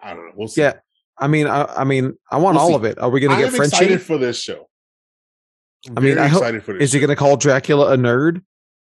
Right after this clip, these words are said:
Speaker 1: I, I'm hesitant on this right now,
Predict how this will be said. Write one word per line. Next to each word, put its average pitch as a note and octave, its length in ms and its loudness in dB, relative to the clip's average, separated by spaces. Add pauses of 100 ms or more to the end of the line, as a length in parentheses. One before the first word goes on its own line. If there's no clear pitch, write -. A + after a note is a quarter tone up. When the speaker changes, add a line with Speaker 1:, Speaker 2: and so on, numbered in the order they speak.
(160)
Speaker 1:
I, B2 300 -6 (100)
I'm A#2 600 -10 (160)
hesitant D#3 560 -10
on E3 180 -8
this A2 340 -8
right G2+ 220 -6
now, D#2 320 -14